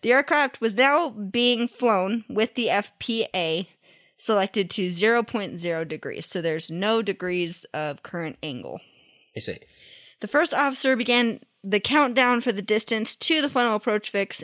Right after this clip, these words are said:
Speaker 1: indicating zero point five, zero point four, then zero point three nautical miles. At zero point three nautical miles from the final approach fix, the captain rotated the knob to select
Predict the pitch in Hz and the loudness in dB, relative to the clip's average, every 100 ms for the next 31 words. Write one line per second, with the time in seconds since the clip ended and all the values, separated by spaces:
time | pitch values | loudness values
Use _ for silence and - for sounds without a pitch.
0 | - 214 214 - 226 202 196 190 196 - | -4 0 0 2 2 2 -2 -2 -6 -12
1 | - - 190 175 180 - 254 254 254 - | -18 0 2 2 -2 -2 2 2 0 -8
2 | - 170 160 165 139 - 233 233 202 180 | -6 -4 -4 -8 -4 2 2 2 -2 -4
3 | 165 185 170 180 165 247 247 240 214 233 | 0 0 0 -4 -6 -2 0 0 -2 -4
4 | 202 208 240 - - - - - 202 180 | -4 -4 -6 -10 -20 -20 -10 -2 -2 2
5 | 226 240 240 226 233 196 196 - 196 190 | 2 2 -2 0 0 0 -2 -2 -4 0
6 | 185 - - 285 294 226 185 - 170 147 | 0 -2 0 4 4 4 0 -6 -6 -6
7 | 139 - 160 - 262 - - - - 240 | -8 -6 -8 -4 -8 -8 -18 -18 -12 0
8 | 311 311 320 262 294 339 320 311 311 254 | 2 2 2 4 4 2 2 2 2 2
9 | 240 220 226 226 233 - 208 196 190 | 2 2 2 0 -4 -2 0 0 0